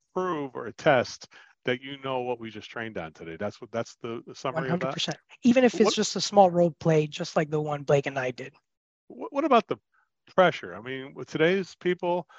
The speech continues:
Speaker 1: uh, I know that back in the day when I was going, I went through all kinds of stuff, you know, with the, you know, different wars and recessions and stuff like that. So we always, like, got a lot of pressure on people.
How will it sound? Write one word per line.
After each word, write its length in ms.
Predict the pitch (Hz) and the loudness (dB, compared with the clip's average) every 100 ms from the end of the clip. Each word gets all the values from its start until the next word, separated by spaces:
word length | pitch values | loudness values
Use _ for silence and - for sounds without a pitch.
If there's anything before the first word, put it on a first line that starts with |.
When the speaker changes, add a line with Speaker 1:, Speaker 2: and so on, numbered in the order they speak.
| - _ | -20 _
Speaker 1:
uh, 640 | - 131 127 127 127 127 127 | -2 2 2 2 0 -2 -4
I 140 | 156 151 | -4 -2
know 180 | 165 147 | 0 2
that 220 | 139 131 _ 127 131 | 2 0 _ -12 0
back 240 | 175 165 | 2 2
in 60 | 139 | -2
the 60 | |
day 340 | 127 165 160 143 | 2 2 2 -2
when 180 | 131 | -2
I 80 | 139 | -2
was 240 | 156 131 - | -2 -6 -10
going, 240 | 131 131 135 | -8 -8 -6
I 80 | 131 | -6
went 180 | 139 | -6
through 160 | 135 120 | -6 -6
all 80 | 113 | -4
kinds 280 | - 131 147 | -4 -6 -6
of 100 | - | -10
stuff, 320 | 95 87 - | -10 -10 -12
you 80 | 95 | -14
know, 100 | 92 | -12
with 180 | 95 - | -14 -12
the, 220 | 95 90 - _ _ _ - | -10 -10 -12 _ _ _ -18
you 60 | |
know, 220 | 92 85 87 | -14 -14 -12
different 300 | 113 117 117 123 | -12 -12 -16 _
wars 640 | 104 120 131 127 131 127 | -16 -6 -4 -2 -2 -4
and 320 | 110 98 90 87 _ - | -8 -12 -16 _ _ -20
recessions 720 | 92 - - 131 - 131 123 | -16 -4 0 2 0 -8 -8
and 80 | 120 | -8
stuff 160 | 135 123 | -6 -4
like 100 | 120 | -2
that. 220 | 123 117 | -2 -2
So 100 | 151 | -6
we 60 | |
always, 200 | 175 196 | -4 -4
like, 120 | 123 107 | -4 -6
got 60 | |
a 60 | 101 | -8
lot 40 | |
of 80 | - | -8
pressure 420 | - 123 - 110 | -6 -6 -6 -10
on 80 | 107 | -8
people. 320 | 113 113 113 | -10 -8 -8